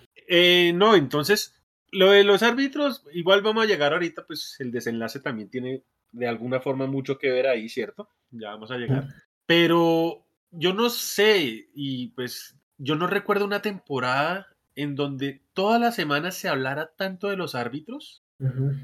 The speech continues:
Speaker 1: como esta. O sea, de-, dentro de las muchas virtudes de la N F L y sus pocos defectos, lo de los árbitros es un tema que me preocupa porque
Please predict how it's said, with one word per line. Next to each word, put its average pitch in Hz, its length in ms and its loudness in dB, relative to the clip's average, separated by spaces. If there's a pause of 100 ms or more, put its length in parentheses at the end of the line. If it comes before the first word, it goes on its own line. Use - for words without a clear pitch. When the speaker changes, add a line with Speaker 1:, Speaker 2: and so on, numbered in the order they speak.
Speaker 1:
como 117 340 -6
esta. 165 360 -6
O 113 40 -14
sea, 120 300 -6 (280)
de-, 151 260 -14
dentro 165 320 -4
de 170 60 -2
las 165 120 -2
muchas 208 540 -4
virtudes 175 460 -2
de 190 100 0
la 165 80 0
N 151 140 -4
F 165 300 -2
L 160 100 -4
y 175 60 -8
sus 127 200 -12
pocos 139 340 -10
defectos, 120 500 -6 (140)
lo 110 220 -8
de 110 80 -2
los 104 180 -10
árbitros 151 420 -8
es 127 100 -10
un 127 140 -18
tema 143 300 -6
que 135 460 -10
me 117 200 -8
preocupa 113 720 -10
porque 117 720 -8